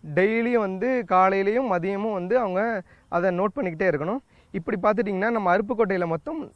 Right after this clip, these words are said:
இப்போ இந்த வருஷத்தோட சேர்த்து நாற்பது வருஷத்துக்கான தரவுகள் இங்கே நம்ம,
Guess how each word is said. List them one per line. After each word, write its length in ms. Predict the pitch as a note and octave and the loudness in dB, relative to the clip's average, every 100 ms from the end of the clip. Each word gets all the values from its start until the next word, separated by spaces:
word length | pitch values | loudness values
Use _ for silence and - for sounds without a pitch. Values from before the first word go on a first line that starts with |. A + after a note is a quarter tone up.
| - E3+ | -20 -14
இப்போ 440 | G3 F#3+ - - - - | -10 -12 -12 -20 -16 -6
இந்த 220 | G3+ A3 | 0 2
வருஷத்தோட 360 | G#3+ - A3 G#3+ | 2 0 -2 0
சேர்த்து 300 | - D#3+ A3 | -2 -4 0
நாற்பது 480 | F#3 G3+ A#3 G3+ | 0 2 4 4
வருஷத்துக்கான 520 | E3+ G3 F#3 E3 F3+ C4+ _ _ | 0 -4 -6 -2 -2 -4 _ _
தரவுகள் 480 | - G3 A3+ G#3 A#3+ | 2 4 4 4 2
இங்கே 360 | F#3+ F3+ G#3+ G#3 | 0 0 0 2
நம்ம, 400 | E3 F3+ F3 | 0 0 2